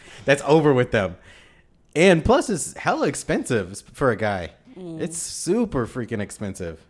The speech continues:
Speaker 1: Like, going out here and then here, and three dates, you know, in one week, that's hella expensive.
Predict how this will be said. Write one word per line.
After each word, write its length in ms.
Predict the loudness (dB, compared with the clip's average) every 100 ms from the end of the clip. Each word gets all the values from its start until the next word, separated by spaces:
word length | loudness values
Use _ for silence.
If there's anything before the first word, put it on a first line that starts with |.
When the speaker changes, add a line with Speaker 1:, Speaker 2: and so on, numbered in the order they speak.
| _ _ _ _ -14
Speaker 1:
Like, 180 | -10 -8
going 320 | -6 -4 -4
out 140 | -6 -8
here 360 | -6 -4 -4
and 100 | -4 -4
then 120 | -4
here, 320 | -2 0 -2
and 220 | -6 -4
three 200 | 2 2
dates, 360 | 4 4 2 0
you 180 | -6 -2
know, 200 | 0 0
in 200 | -2 -4
one 260 | -4 -2 -2
week, 260 | -2 -2
that's 260 | -4 -4 -6
hella 380 | -6 -4 -2 -4
expensive. 560 | -6 -10 -10 -10 -16